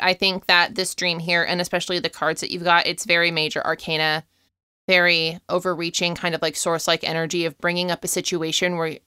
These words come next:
you or you know of somebody very close to you that was in an incredibly vulnerable position, that wasn't loved, validated, or taken care of in the way they deserved. And so, like, potentially the thought beyond that was, "I deserve, I deserved to fall.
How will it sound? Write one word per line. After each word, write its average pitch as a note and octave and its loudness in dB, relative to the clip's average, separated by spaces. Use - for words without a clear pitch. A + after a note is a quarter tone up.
you F3+ 0
or F3 4
you F3 0
know E3+ 2
of E3+ -2
somebody E3 -2
very D#3+ 0
close D#3+ -4
to - -8
you D#3+ -4
that D#3 0
was E3 -4
in E3 -2
an E3 -2
incredibly E3+ 0
vulnerable E3 0
position, D#3+ -2
that D3+ -2
wasn't E3+ -2
loved, D#3+ 2
validated, D3+ 0
or D#3 -2
taken D#3 -10
care D#3 0
of D#3+ 2
in D#3+ -2
the D#3 -4
way D3 -2
they D#3 -2
deserved. D3 -4
And D#3+ -2
so, E3 4
like, D#3 -2
potentially E3+ -2
the D#3+ -4
thought D#3+ 4
beyond D#3+ -2
that D#3 -2
was, D#3+ -4
"I E3+ 4
deserve, D#3+ -4
I E3+ -2
deserved E3+ 0
to - -6
fall. C3+ -2